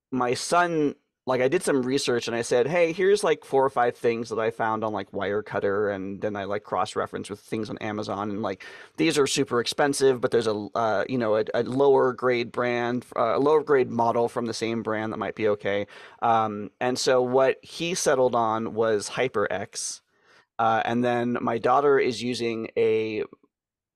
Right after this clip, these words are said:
an older version. I mean, she's, it's, it's now, like, the second iteration of this particular model, but it's basically, like, the, the headphones that he was using previously, and he upgraded, and she's using the older one. Um, and they both seem, uh,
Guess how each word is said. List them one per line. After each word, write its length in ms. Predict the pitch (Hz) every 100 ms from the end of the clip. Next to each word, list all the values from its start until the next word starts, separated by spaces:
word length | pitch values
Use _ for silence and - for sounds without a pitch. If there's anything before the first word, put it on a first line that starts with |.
| _ -
an 120 | 127
older 420 | 143 160 160 151 127
version. 600 | 107 - 127 123 117 -
I 80 |
mean, 140 | 127 123
she's, 280 | - 139 -
it's, 260 | - - -
it's 300 | 120 - - _ -
now, 320 | 120 117 113
like, 160 | 110 107
the 60 | 110
second 320 | 127 113 104
iteration 460 | 110 107 107 107
of 100 | 104 92
this 260 | 101 - _ -
particular 440 | 120 117 - 104
model, 280 | 107 101 98
but 140 | 104
it's 140 | 107 107
basically, 320 | 117 113 110
like, 260 | 101 95 - - - -
the, 120 | 120 - -
the 260 | 123 117
headphones 600 | 101 143 139 143 131 123
that 100 | -
he 240 | - - 135
was 340 | 120 120 123
using 360 | 139 135 135 135
previously, 520 | - 135 143 143 160
and 100 | 143
he 120 | 131 -
upgraded, 520 | 117 - 135 139 151
and 140 | 127 117
she's 200 | 113 110
using 260 | 104 110
the 60 | 90
older 280 | 95 78 69
one. 220 | 69 - - - - -
Um, 220 | 107 107 104
and 160 | 127
they 100 | 135
both 280 | 135 147 143
seem, 540 | - 127 117 117 110 -
uh, 400 | 113 104 87 80